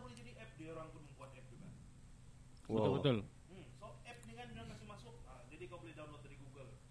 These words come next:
Speaker 1: Sama kau tengok rating dia orang, ah. Tinggi tau app dia orang.
Speaker 2: Serius, ah?
Speaker 1: Ah, empat star, lima star gitu kan.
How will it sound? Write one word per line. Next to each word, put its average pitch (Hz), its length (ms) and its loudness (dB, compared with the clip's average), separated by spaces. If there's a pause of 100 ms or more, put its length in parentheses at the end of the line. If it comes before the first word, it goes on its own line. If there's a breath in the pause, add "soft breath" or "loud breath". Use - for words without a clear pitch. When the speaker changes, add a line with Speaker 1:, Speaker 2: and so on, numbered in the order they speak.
(220)
Speaker 1:
Sama 185 260 -6 (160)
kau - 160 -10
tengok 185 240 -8
rating 180 380 -10
dia 175 100 -8
orang, - 160 -10
ah. - 120 -10 (600)
Tinggi 185 380 -6
tau - 160 -8
app - 160 -10
dia - 140 -12
orang. - 120 -12 (240)
Speaker 2:
Serius, 107 520 6
ah? 113 120 6 (160)
Speaker 1:
Ah, - 200 -8 (100)
empat - 300 -10
star, 147 260 -10
lima 127 220 -12
star - 240 -10
gitu - 180 -10
kan. 131 140 -10